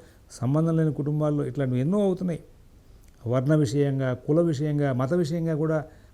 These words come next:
మరి, ఆ, సంబంధం లేకుండా సమతూకం లేనటువంటి, ఆ, విషయాల్లో పెళ్ళి అవుతుంటాయి. అవన్నీ రాసి పెట్టినవి అవుతూ ఉంటాయి.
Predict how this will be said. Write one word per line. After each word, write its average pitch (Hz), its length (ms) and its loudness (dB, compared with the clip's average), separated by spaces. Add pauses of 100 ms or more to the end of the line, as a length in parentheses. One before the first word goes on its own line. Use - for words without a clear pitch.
(120)
మరి, 131 280 0 (300)
ఆ, 120 360 -2
సంబంధం 160 420 2
లేకుండా 151 360 0
సమతూకం 151 460 -2
లేనటువంటి, 139 520 -2 (340)
ఆ, 123 300 -4
విషయాల్లో 185 440 0
పెళ్ళి 165 260 2
అవుతుంటాయి. 147 300 0
అవన్నీ 165 220 -2
రాసి 156 360 -4
పెట్టినవి 156 300 -4
అవుతూ 139 180 -4
ఉంటాయి. 117 280 -8